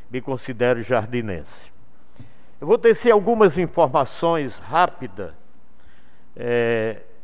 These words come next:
a questão começando por emenda. Há uma preocupação, talvez, de nós, vereador, da questão emenda que seja bem-vinda. Agora,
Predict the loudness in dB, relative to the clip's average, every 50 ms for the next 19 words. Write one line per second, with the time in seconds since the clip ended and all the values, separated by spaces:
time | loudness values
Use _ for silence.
0 | -10 -10 -6 -2 -2 0 4 4 4 4 4 2 0 0 0 2 2 2 2 0
1 | -2 -8 -6 -4 -2 0 0 0 -2 0 -2 -2 0 0 0 -2 0 -2 -2 -2
2 | -2 -2 -2 -2 -2 -2 -2 -2 -2 -2 -4 -6 -6 -4 -4 -2 -2 -2 -4 -4
3 | -6 -6 -8 -8 -8 -4 0 2 2 2 2 0 -2 -2 -2 -2 -4 -4 -2 -2
4 | -2 -2 -4 -6 -10 -12 -12 -12 -12 -12 -12 -10 -10 -10 -12 -12 -10 -6 -2 -2
5 | -2 0 0 -2 -2 -2 -2 -2 -2 -2 -2 -2 -2 -2 -4 -4 -8 -6 -4 -2
6 | -2 0 0 0 0 0 -2 -2 -4 -6 -6 -6 -6 -8 -8 -10 -10 -10 -10 -12
7 | -12 -10 -10 -10 -10 -10 -10 -10 -10 -12 -8 -2 0 2 4 6 8 8 8 6
8 | 4 0